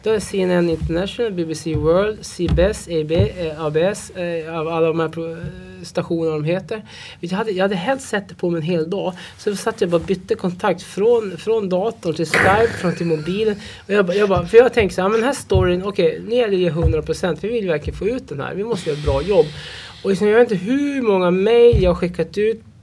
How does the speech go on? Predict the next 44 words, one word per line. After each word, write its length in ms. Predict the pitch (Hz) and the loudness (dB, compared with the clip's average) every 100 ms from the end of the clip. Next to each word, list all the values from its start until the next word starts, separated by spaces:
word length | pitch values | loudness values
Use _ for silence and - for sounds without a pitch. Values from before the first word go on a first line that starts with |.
| - | -6
på 100 | 170 | -2
länk 600 | 175 196 226 233 220 - | 0 2 2 0 -4 -12
till 440 | - 160 147 151 - - - | -4 0 0 -4 -14 -20 -12
till 140 | - | -6
bilder 420 | 170 202 208 262 190 | -2 -2 -2 -2 -2
liksom. 340 | 131 139 135 131 - - - - | -2 -8 -12 -16 -18 -18 -20 -20
Fotograf 680 | - 165 - 202 170 170 - | -14 -12 -8 0 0 0 -2
Christer 320 | 156 165 202 | -6 -2 -2
Göransson, 420 | 135 131 127 135 | -2 -4 -8 -10
fotograf. 440 | 175 175 175 175 - - - 143 - 202 | -10 -10 -8 -8 -10 -18 -16 -14 -6 -4
Jag 80 | 160 | 0
vet 100 | 190 185 | 0 2
inte 40 | 185 220 | 2 4
hur 100 | 302 | 2
många 120 | 285 208 | 2 2
gånger 160 | 185 | 2
jag 100 | 180 | 0
skriver 240 | 175 165 151 | -2 0 0
hans 140 | 139 | -2
namn. 220 | 147 131 135 - - - - - - - - - - - - _ _ _ _ | -4 -6 -10 -18 -18 -16 -10 -10 -12 -18 -20 -20 -20 -20 -20 _ _ _ _
Och, 80 | - - - | -18 -8 0
<clears throat> 160 | 202 226 | 6 6
och 60 | |
då 80 | 269 | 6
tänker 280 | 262 196 170 | 4 2 2
man 120 | 160 | 0
sig, 100 | - | 2
ja 160 | 196 208 | 2 4
men 340 | 202 180 170 - | 4 0 -2 -6
bättre, 380 | 180 190 180 - - - - - | -4 -4 -4 -8 -16 -18 -18 -2
alltså 220 | 185 175 | 0 2
C 220 | 175 185 | 0 0
N 80 | 170 | 2
N 100 | 165 | 2
World, 280 | 156 151 147 | 2 2 0
så 60 | 151 | -2
här, 60 | |
det 100 | 165 | -2
blir 240 | 175 190 170 | -2 0 0
inget 160 | 147 | -2
mer 160 | 139 135 | -4 -6
än 60 | 135 | -6
det 60 | |
här. 260 | 165 165 | -4 -4